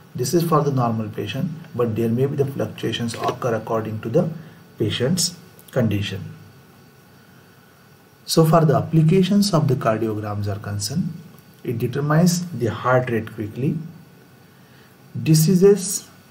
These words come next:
of heart and amount of damage that heart can sustain be determined by careful study of the cardiograph. It can diagnose poor blood flow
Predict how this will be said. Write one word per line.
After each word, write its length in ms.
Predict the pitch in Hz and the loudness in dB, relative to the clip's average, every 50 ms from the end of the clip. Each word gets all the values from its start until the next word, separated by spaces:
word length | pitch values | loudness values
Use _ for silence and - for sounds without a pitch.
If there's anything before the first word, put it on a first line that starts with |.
| _ - | _ -2
of 140 | 135 143 - | -2 -2 -2
heart 520 | - - - - 135 139 151 170 175 165 - - - - | -2 -8 -4 -2 0 2 2 2 0 0 -4 -8 -10 -10
and 120 | 127 120 | -8 -6
amount 400 | - 117 117 131 151 170 175 160 | -6 -4 -2 0 2 2 4 4
of 160 | 170 156 131 117 | 4 2 2 0
damage 360 | 120 113 120 131 147 151 120 | -2 -2 -2 -2 -4 -4 -4
that 160 | - 123 117 | -4 -6 -8
heart 360 | - - - 113 113 110 - - | -8 -10 -6 -4 -4 -4 -4 -4
can 160 | 120 113 110 | -4 -4 -2
sustain 720 | - - - - 131 - - - 156 - - 95 95 - - - - - - - - - - - - - - - - - _ - - - - - - _ _ _ - - 127 | -2 -4 -4 -4 -6 -6 0 2 2 2 2 0 -4 -6 -10 -12 -14 -18 -20 -20 -20 -20 -20 -20 -20 -20 -20 -20 -20 -20 _ -20 -20 -20 -20 -20 -20 _ _ _ -14 -6 2
be 300 | 143 160 160 156 160 - - - - - - - | 6 6 6 6 4 2 -2 -8 -12 -16 -12 -4
determined 580 | 127 120 113 139 135 139 147 156 170 170 156 131 | -4 -2 0 0 0 2 2 4 4 4 4 2
by 300 | 123 113 110 113 110 - - - - - - - - - - _ _ _ - | 0 0 0 -2 -4 -8 -12 -20 -20 -20 -20 -20 -20 -20 -20 _ _ _ 0
careful 440 | - 147 156 160 156 156 165 165 160 | 4 4 4 6 4 4 4 4 4
study 320 | - 156 135 120 117 113 | 4 2 0 -2 0 0
of 180 | 104 98 98 107 | -2 -2 -4 -8
the 60 | 104 | -10
cardiograph. 640 | - - 101 104 104 104 107 104 113 120 147 156 - - - - - - - - - - _ _ - - - - - _ - - - - - - _ _ _ - - _ _ _ _ - _ - - | -8 -6 -8 -6 -6 -6 -8 -8 -8 -8 -10 -10 -12 -14 -18 -20 -20 -20 -20 -20 -20 -20 _ _ -20 -20 -20 -20 -20 _ -20 -20 -20 -20 -20 -20 _ _ _ -20 -20 _ _ _ _ -20 _ -14 -6
It 160 | - 156 - | -4 -4 2
can 220 | - 170 156 156 156 | 4 6 6 6 6
diagnose 480 | 135 131 - 156 165 180 185 185 - | 6 4 2 2 4 4 4 2 0
poor 340 | - - - 156 147 156 139 | -4 -6 -2 2 4 4 4
blood 420 | 131 127 127 120 120 117 113 113 | 2 0 0 0 0 0 -2 -4
flow 320 | - 120 123 131 143 139 | -6 -6 -4 -4 -4 -4